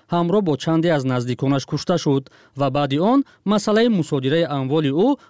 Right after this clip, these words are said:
ва наздиконаш борҳо расонаӣ гашт. Зиёда Қурбонова, ҳамсари Мирзо Карим Назаров, мегӯяд, манзилаш беасос ба фоидаи давлат мусодира шуд.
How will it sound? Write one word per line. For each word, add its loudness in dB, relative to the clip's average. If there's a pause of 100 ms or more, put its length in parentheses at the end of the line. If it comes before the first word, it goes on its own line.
(100)
ва 0
наздиконаш 0 (120)
борҳо 0
расонаӣ 0
гашт. -2 (400)
Зиёда 2 (100)
Қурбонова, 0
ҳамсари 0
Мирзо 0
Карим 0
Назаров, 0
мегӯяд, 0 (240)
манзилаш 2
беасос 0
ба -2
фоидаи 0
давлат 0
мусодира 0
шуд. 0